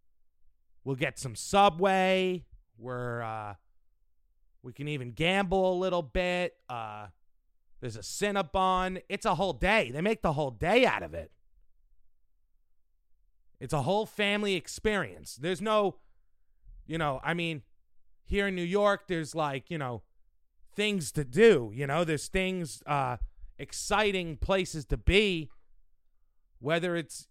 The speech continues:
on Long Island or even in the city. I mean, especially summertime, Long Island, there's always a carnival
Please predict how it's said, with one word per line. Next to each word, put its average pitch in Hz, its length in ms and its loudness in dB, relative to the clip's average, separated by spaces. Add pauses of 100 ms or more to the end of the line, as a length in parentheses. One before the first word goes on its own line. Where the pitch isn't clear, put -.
(100)
on 165 220 0
Long 165 240 4
Island 170 460 0
or 165 240 2
even 165 180 -2
in 160 100 -4
the 151 80 -6
city. 185 440 -2
I 143 40 -4
mean, 135 300 -8
especially 165 400 -4
summertime, 151 640 -4
Long 143 200 -4
Island, 160 300 -2
there's 160 160 -4
always 202 280 2
a 120 40 -10
carnival 151 720 -2